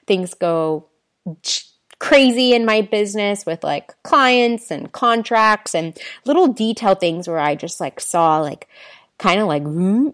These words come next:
mm, mm, like a cartoon, like, the level of, like, my temperature rising, and then boom, me sitting like, "I'm so angry." And I tried to exercise it away. I tried to go in the sauna.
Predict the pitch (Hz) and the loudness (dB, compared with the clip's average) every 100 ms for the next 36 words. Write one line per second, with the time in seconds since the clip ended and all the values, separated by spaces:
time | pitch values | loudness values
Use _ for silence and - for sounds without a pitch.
0 | - 208 226 277 349 - 254 294 370 403 | -2 0 2 2 0 -2 0 2 2 0
1 | - 190 190 185 - 214 214 226 214 190 | -2 -2 0 2 4 2 2 -2 -2 -2
2 | 160 175 180 175 180 170 175 175 165 165 | -4 -2 0 2 4 4 2 0 -2 -2
3 | 156 165 151 - 202 208 190 - 156 151 | -4 -4 -8 -6 -6 -2 -4 -4 -8 -4
4 | 165 180 196 196 175 170 165 165 143 - | -4 -4 -6 -6 -8 -8 -6 -8 -6 2
5 | 226 185 156 - 165 _ _ _ _ _ | 2 2 -2 -8 -14 _ _ _ _ _
6 | 175 185 180 - 196 180 165 156 143 185 | -4 -4 -4 0 2 2 -2 -8 -10 -8
7 | 277 277 - - 349 311 320 330 330 330 | -6 -6 -6 -4 -4 -2 0 2 2 0
8 | 320 269 208 170 - _ _ _ _ _ | 0 2 0 -2 -6 _ _ _ _ _
9 | _ _ _ - - - - - _ 220 | _ _ _ -20 -20 -20 -20 -20 _ -4
10 | 208 196 190 - 185 208 175 160 156 160 | -2 -4 -6 -6 -6 -4 -4 -6 -8 -8
11 | 156 - - 220 220 - 208 208 214 208 | -8 -8 -12 -10 -6 -2 0 -2 -4 -4
12 | 208 208 202 196 180 170 - - 151 - | 0 2 2 0 -4 -6 -10 -10 -8 -8
13 | - - - - 220 214 208 214 208 | -10 -14 -12 -4 0 0 -2 -4 -6